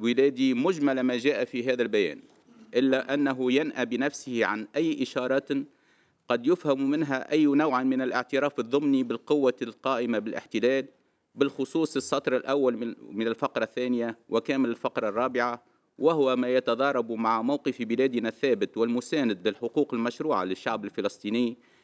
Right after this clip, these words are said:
في تقرير مصيره وإقامة دولته المستقلة على كل أرض فلسطين وعاصمتها القدس الشريف. السيد الرئيس، تعتبر تونس مرة أخرى، تعبر تونس مرة أخرى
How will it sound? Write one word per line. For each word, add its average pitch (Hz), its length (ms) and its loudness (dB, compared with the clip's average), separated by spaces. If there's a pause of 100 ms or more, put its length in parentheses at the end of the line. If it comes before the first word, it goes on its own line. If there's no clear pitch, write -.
(160)
في 123 100 -2
تقرير 135 480 0
مصيره 123 640 0
وإقامة 120 880 -2 (120)
دولته 131 500 0
المستقلة 120 720 -2 (480)
على 113 260 0
كل 160 280 -2
أرض 127 220 0
فلسطين 117 600 0
وعاصمتها 113 720 -2
القدس 95 320 -6
الشريف. 80 440 -4 (640)
السيد 117 320 0
الرئيس، 131 520 -2 (560)
تعتبر 135 440 0
تونس 135 560 -4
مرة 143 320 2
أخرى، 104 420 -6 (180)
تعبر 131 380 2
تونس 104 440 -4
مرة 143 280 0
أخرى 127 460 -4